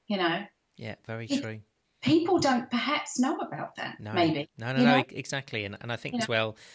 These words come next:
Speaker 1: it's
Speaker 2: that
Speaker 1: important.
Speaker 2: Yeah, definitely. The, the blue light side of things, I mean, I think it's starting to get out there.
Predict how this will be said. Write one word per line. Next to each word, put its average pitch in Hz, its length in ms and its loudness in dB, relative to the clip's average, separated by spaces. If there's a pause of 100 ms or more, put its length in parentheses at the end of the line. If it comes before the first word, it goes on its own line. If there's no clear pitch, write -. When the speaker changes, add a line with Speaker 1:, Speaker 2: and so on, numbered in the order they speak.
(100)
Speaker 1:
it's - 120 -6
Speaker 2:
that 254 100 6
Speaker 1:
important. - 640 -4
Speaker 2:
Yeah, 120 180 -4 (100)
definitely. 117 480 -8
The, 101 180 -10
the 120 100 -4
blue 120 200 2
light 135 240 -2
side 104 200 -4
of 101 80 -12
things, 104 220 -10
I 113 60 -6
mean, 107 140 -4
I 117 80 -4
think 120 180 -8
it's - 120 -8
starting 113 520 -6
to 120 100 -8
get 104 220 -8
out 110 220 -6
there. 104 260 -2